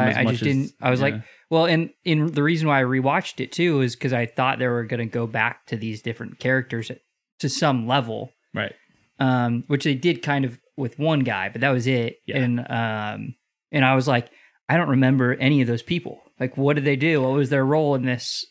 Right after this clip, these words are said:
Speaker 1: operation?" Like, I couldn't, I couldn't remember.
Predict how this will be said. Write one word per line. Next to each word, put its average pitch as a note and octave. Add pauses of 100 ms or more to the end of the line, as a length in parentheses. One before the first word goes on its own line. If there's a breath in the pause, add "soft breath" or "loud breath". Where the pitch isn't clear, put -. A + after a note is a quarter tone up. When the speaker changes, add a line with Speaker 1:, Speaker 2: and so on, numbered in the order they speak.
(340)
Speaker 1:
operation?" C3
Like, A#2+
I B2+
couldn't, C3
I B2+
couldn't B2+
remember. C3